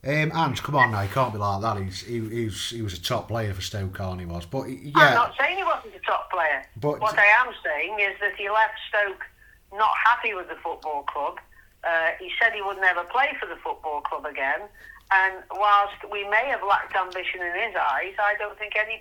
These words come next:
Speaker 2: player is ever bigger than the football club. So for me, I don't really care what he's told somebody else. He left our football club. He didn't care tuppence about our football club. And he left West Ham to go and play in China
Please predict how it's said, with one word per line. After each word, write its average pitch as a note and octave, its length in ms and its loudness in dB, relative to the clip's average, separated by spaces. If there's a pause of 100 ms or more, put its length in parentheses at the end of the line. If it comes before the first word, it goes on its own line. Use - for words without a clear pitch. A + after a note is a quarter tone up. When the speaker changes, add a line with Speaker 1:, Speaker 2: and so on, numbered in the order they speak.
Speaker 2:
player G#3 320 2
is G3 160 -8
ever G#3 160 -4
bigger G3+ 220 -8
than G#3 80 -10
the G#3+ 100 -10
football A#3 400 -4
club. D#3+ 280 -6 (100)
So F#3 180 -2
for G3+ 120 -8
me, F#3 280 -2 (480)
I G#3+ 160 6
don't G3 200 -2 (280)
really G#3 560 -4
care A#3+ 400 4
what F#3+ 160 0
he's F#3 240 -6
told F3 340 -2
somebody F3 360 -6
else. E3+ 220 0 (260)
He G3+ 60 -4
left A#3+ 280 2
our F#3+ 220 4
football D#3+ 340 -6
club. F3+ 300 -4 (320)
He G3 60 -10
didn't G#3 200 -4
care G3+ 240 4
tuppence - 300 -4
about F3 180 2
our D#3 240 2
football D3 360 -6
club. G3+ 280 -4 (420)
And A#3+ 80 0
he A#3+ 60 2
left B3 260 4
West A#3+ 260 2
Ham B3 300 6
to B3 100 -4
go A#3+ 300 2
and - 80 -14
play A#3 400 0
in G#3 200 -8
China G#3+ 520 4